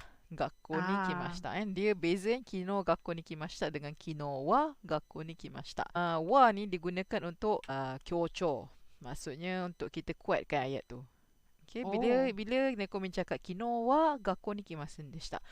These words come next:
Speaker 1: Semalam saya tak datang sekolah. Maksudnya mungkin hari lain saya datang. Okey,
Speaker 2: Ah.
Speaker 1: kita nak letakkan, ah, tekanan pada semalam tu. Semalam saya tak datang. Ah, sebelum tu mungkin saya datang, tapi semalam saya tak datang, ah. Ah, itu
Speaker 2: Hmm.
Speaker 1: ialah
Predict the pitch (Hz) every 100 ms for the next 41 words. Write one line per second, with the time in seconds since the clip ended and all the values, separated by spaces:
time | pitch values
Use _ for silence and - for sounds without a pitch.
0 | - - - 165 147 147 151 135 127 156
1 | 311 415 - - - 131 196 - - 151
2 | - 277 285 262 285 226 165 151 - -
3 | 190 262 208 196 240 220 185 180 208 202
4 | 147 131 - 113 - - - - - -
5 | - - 180 180 302 190 180 180 - 180
6 | 220 208 131 - - 180 139 - - 196
7 | 190 196 - - - - 156 151 - -
8 | 185 196 175 139 139 170 233 - 202 180
9 | 160 123 - 139 185 180 233 294 262 233
10 | - 147 - 123 131 _ - - 139 139
11 | 131 180 190 226 226 233 233 240 220 156
12 | 131 123 123 131 185 - 156 180 220 226
13 | 190 - 131 - 185 196 147 - - -
14 | - _ - 139 - - 196 220 240 254
15 | 226 151 147 190